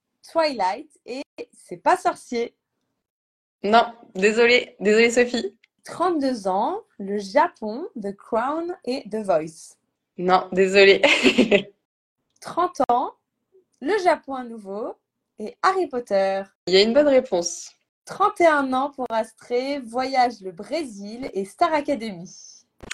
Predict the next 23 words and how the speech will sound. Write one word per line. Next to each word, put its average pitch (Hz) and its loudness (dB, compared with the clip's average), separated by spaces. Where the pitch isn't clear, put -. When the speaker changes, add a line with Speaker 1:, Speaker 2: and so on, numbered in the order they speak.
Speaker 2:
Ah, - -6
j'ai, 175 -4
j'ai - -4
jamais 202 6
regardé 196 6
la 190 8
Star 196 -2
Academy, 185 0
non. 185 2
<laughs> 381 -6
Alors 185 8
j'ai 208 4
vingt-neuf 294 4
ans, 233 4
mais 190 2
je 185 -6
vais 202 8
avoir 208 6
trente 247 -2
ans 247 6
cette 240 2
année, 208 2
donc 214 -2